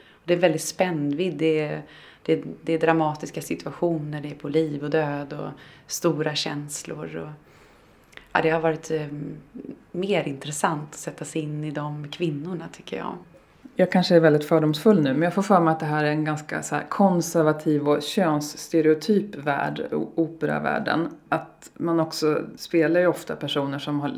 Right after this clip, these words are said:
Speaker 2: ska föreställa ha levt för minst flera hundra år sedan. Och kvinnor är prinsesslika och männen är bredaxlade och sådär.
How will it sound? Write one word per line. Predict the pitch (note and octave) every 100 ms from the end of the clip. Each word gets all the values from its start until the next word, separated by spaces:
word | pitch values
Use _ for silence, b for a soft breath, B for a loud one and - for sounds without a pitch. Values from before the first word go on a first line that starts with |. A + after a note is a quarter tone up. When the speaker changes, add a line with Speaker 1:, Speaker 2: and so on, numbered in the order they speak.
| D3+ - -
Speaker 2:
ska | - D3+
föreställa | D#3 D#3 - C#3+
ha | C#3+
levt | C#3+ C#3 C#3
för | - C#3+ C#3+
minst | E3 F#3 D3 -
flera | - C#3+
hundra | C#3+ C#3+ C3+
år | C3+
sedan. | - - - B B B B B
Och | E3 D#3+
kvinnor | F#3 E3 D#3
är |
prinsesslika | D3+ D#3+ D3+ D#3 D3 D3+ D3 D3 D3
och | C#3+
männen | D3 D3 C#3+ C#3+
är |
bredaxlade | C#3+ C#3+ C3+ C3 - - C#3+ C3 A#2
och | A2+
sådär. | - - - -